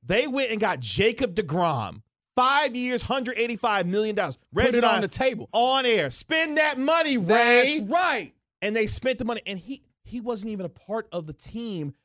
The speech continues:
Speaker 1: and the rotation during most of the season, and they still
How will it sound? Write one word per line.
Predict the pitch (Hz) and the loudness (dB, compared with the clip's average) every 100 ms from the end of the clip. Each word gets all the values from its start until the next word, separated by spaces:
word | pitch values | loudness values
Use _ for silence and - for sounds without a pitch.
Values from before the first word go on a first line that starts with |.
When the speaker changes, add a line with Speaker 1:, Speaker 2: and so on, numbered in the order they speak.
| _ 160 | _ -8
Speaker 1:
and | 170 | -6
the | |
rotation | 160 156 - 240 - 165 139 135 _ _ - | -6 -4 -4 -4 -6 -6 -8 -10 _ _ -8
during | 208 175 156 | -6 -4 -2
most | 208 233 240 | -2 -2 -4
of | |
the | 208 | -6
season, | - 226 226 180 - _ | -8 -6 -8 -8 -12 _
and | 220 240 | -8 -4
they | 240 | -2
still | - - - 277 311 320 269 156 107 | -2 -4 -4 -4 -2 2 2 2 -4